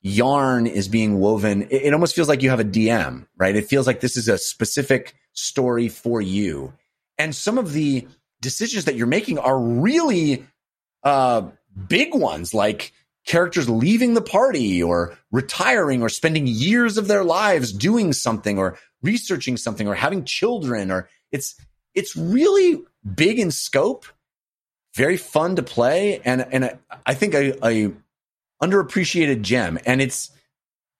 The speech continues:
twenty-five bucks right now. I think I, um, I think I bought it in early access at even less expensive than that.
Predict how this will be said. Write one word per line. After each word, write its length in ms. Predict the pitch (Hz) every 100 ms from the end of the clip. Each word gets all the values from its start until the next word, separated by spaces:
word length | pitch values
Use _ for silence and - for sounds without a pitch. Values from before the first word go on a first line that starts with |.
| -
twenty-five 500 | - 151 156 170 117
bucks 280 | 131 175 -
right 140 | 165
now. 120 | 175
I 60 | 156
think 360 | 170 156 131 107
I, 320 | 113 113 113
um, 400 | 110 104 101 98 _ _ _ _ _
I 40 |
think 140 | 120 139
I 40 |
bought 240 | 120 117 120
it 80 |
in 120 | 110 104
early 240 | 110 110
access 340 | 98 107 120
at 100 | 107
even 380 | 98 101 92 85
less 260 | 85 101 123
expensive 460 | 147 - 165 170 165
than 120 | 170
that. 340 | 175 175 -